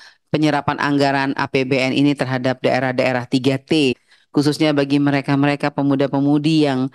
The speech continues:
betul-betul sangat mengharapkan perhatian dari pemerintah untuk bisa membantu mereka bangkit dari keterpurukan mereka. Banyak pemuda-pemudi yang sudah sukses dengan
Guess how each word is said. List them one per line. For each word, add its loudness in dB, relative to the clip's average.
betul-betul 0
sangat 0
mengharapkan 0
perhatian -2
dari 0
pemerintah 0
untuk -2
bisa 0
membantu 0
mereka -2
bangkit -2
dari 0
keterpurukan -2
mereka. -2
Banyak 2
pemuda-pemudi 0
yang 2
sudah -2
sukses -2
dengan 0